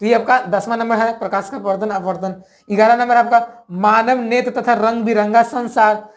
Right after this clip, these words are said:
हम लोग मानव नेत्र के बारे में समझेंगे, कैसे वायुमंडलीय अपवर्तन होते हैं, पूरा डिटेल में समझेंगे इसको में। बारह नंबर आपका चैप्टर है फिजिक्स में विद्युत, इलेक्ट्रिक,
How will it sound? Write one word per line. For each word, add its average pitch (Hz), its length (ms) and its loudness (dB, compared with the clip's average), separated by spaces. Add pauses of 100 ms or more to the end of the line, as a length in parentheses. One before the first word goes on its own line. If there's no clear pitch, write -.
(100)
हम 202 100 -6
लोग 220 100 -2
मानव 208 360 0
नेत्र 220 280 -2
के 220 80 -8
बारे 226 220 4
में 226 80 -6
समझेंगे, 214 440 -2 (420)
कैसे 220 260 -2
वायुमंडलीय 214 460 2
अपवर्तन 214 440 -2
होते 214 240 -2
हैं, 185 120 -6
पूरा 262 320 -4
डिटेल 233 260 -2
में 226 60 -4
समझेंगे 214 220 -4
इसको 196 180 -10
में। 175 120 -10 (480)
बारह 208 360 4
नंबर 254 200 0
आपका 240 200 2
चैप्टर 240 260 -4
है 240 60 -2
फिजिक्स 233 240 -8
में 196 160 -12
विद्युत, 196 560 -4 (380)
इलेक्ट्रिक, 233 600 0